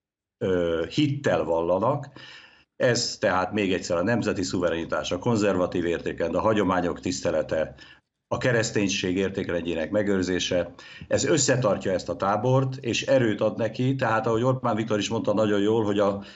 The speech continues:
mindenki a melletten áll-, mellette állóban megbízhat. Na most én azt gondolom, hogy akik az ellenzéki tüntetésen részt vettek, az a néhány ezer ember, azokról ez korán sem mondható el.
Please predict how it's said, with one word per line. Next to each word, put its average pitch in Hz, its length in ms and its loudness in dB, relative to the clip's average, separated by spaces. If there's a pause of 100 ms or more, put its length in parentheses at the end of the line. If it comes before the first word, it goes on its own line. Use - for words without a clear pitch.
mindenki 135 400 2
a 104 60 4
melletten 110 520 2
áll-, 104 240 2
mellette 123 420 2
állóban 95 460 0
megbízhat. 78 720 -4
Na 113 140 -2
most 120 180 0
én 131 100 4
azt 156 200 2
gondolom, 98 440 4
hogy 92 160 0
akik 127 220 0
az 123 100 2
ellenzéki 104 560 2
tüntetésen 95 640 0
részt 90 240 0
vettek, 85 320 -2
az 82 100 -2
a 87 60 2
néhány 92 340 2
ezer 87 220 0
ember, 76 420 -4 (420)
azokról 131 360 4
ez 131 140 2
korán 120 280 2
sem 90 200 -2
mondható 82 540 -6
el. - 340 -12